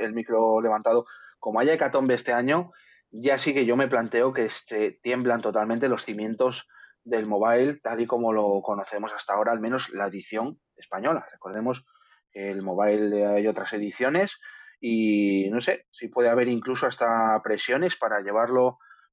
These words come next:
pues, o para que cobre más fuerza otro mobile, por ejemplo, el de Shanghái, eh, el año pasado fue un éxito, y si este año es un fracaso el de Barcelona, yo vaticino, pues, que se muevan muy mucho los cimientos de la feria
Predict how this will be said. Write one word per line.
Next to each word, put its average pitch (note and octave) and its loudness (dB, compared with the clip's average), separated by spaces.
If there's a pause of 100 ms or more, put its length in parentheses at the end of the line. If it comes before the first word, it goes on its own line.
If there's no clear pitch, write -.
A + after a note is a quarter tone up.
pues, G#2+ -4
o G2+ 4
para G2 0
que G2+ -6
cobre A#2+ 2
más A#2 0
fuerza B2+ -2
otro G#2+ -4
mobile, A#2+ 0
por - -20
ejemplo, G#2+ -6
el G2+ -6
de F#2+ -10
Shanghái, A#2 0
eh, F#2 -12
el F#2 -6
año G#2 -8
pasado G2 -6
fue G#2 -10
un A2 -4
éxito, E3+ -2 (440)
y G#2+ -2
si C#3+ -2
este C#3+ 0
año G#2+ -2
es B2 -4
un A2 -8
fracaso A2 -4
el F#2+ -8
de G2+ -2
Barcelona, D3 0 (380)
yo C3 0
vaticino, C#3 0
pues, F#2 -2
que G#2 -12
se - -6
muevan C#3 2
muy D3+ 2
mucho D3+ 0
los B2+ 0
cimientos A#2+ -4
de A2+ -4
la G2+ 0
feria F#2+ -2